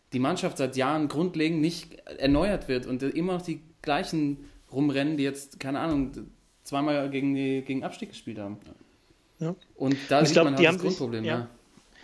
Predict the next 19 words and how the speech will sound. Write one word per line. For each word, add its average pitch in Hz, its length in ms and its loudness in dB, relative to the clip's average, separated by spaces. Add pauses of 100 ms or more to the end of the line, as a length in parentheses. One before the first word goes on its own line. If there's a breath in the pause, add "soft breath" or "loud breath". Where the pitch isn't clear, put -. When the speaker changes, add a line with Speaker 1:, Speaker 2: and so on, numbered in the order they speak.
(160 soft breath)
Speaker 2:
Die 156 60 2
haben 151 60 2
es, - 80 -4
glaub 185 120 8
ich, 170 80 2
auch 170 80 6
keinen 175 180 0
Gefallen 180 260 0
damit 185 180 -2
getan, 170 240 -2
dass 170 100 -2
sie 151 60 -8
sich, 165 340 -6
wie 180 300 2
oft - 180 8
in 208 60 0
der 185 100 6
Relegation, 190 540 4
zweimal 180 540 4